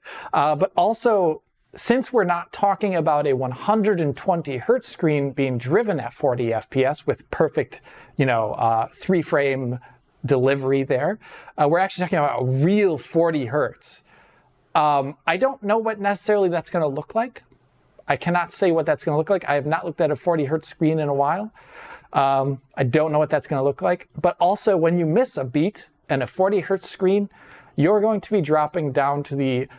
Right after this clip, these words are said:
millisecond per frame of twenty F P S. And that could make frame drops look more egregious, actually, in the forty hertz mode. Uh, so these are things I would love to see in person.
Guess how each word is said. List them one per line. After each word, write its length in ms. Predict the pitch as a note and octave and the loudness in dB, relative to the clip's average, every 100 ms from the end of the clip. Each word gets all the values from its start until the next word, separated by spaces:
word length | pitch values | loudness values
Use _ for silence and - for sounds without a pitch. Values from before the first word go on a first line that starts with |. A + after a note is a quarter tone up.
| _ | _
millisecond 640 | C#3+ G3 G3 - E3+ - B2+ | 2 4 2 0 -4 -4 -2
per 120 | C#3 | -2
frame 480 | - F3 D#3+ D3+ D3 | 2 2 2 0 -6
of 160 | B2 - | -12 -12
twenty 580 | - E3+ D#3+ D#3 F3 C#3+ | -6 0 0 0 -4 -2
F 180 | B2 | -4
P 220 | - - A#2 | -6 -10 -8
S. 340 | - - - _ - - - - _ - | -10 -18 -20 _ -20 -20 -20 -20 _ 0
And 380 | E3+ E3+ E3 - _ - | 2 0 -2 -6 _ -2
that 260 | D#3+ F#3 | 0 0
could 160 | - G3+ | -2 0
make 400 | G3 G3+ - - | 0 0 -4 -16
frame 460 | - - G#3 C4+ | -10 0 2 2
drops 640 | G#3 C3 A2+ B2+ - - - _ _ _ | 0 -2 -2 -4 -10 -20 -20 _ _ _
look 260 | D3+ D#3+ - | 2 2 0
more 340 | D3+ E3 D#3+ | 2 2 2
egregious, 720 | C#3+ C3+ C#3+ F#3+ D3+ A#2+ - - | 0 -2 0 0 -2 -6 -10 -6
actually, 460 | C#3 B2+ - D3+ C3 | -6 -6 -6 -6 -4
in 120 | B2 | -4
the 60 | |
forty 340 | A#2+ D#3+ C#3 B2 | -2 -2 -2 -2
hertz 320 | A#2 B2 - | -2 -4 -6
mode. 320 | - - - _ - - _ - - | -14 -14 -20 _ -20 -20 _ -20 -4
Uh, 240 | D3 C#3 | 0 0
so 180 | C3 G3+ | 0 0
these 180 | F#3 B3 | 2 2
are 80 | B3+ | 0
things 240 | A#3 G3+ | 0 0
I 60 | F3 | 0
would 140 | D#3 | 0
love 240 | C#3 D3+ - | 0 -2 -2
to 100 | B2+ | -10
see 240 | - F3+ | -2 0
in 100 | C3 | 0
person. 520 | - D#3+ - F3+ E3+ | -2 -2 -2 -4 -6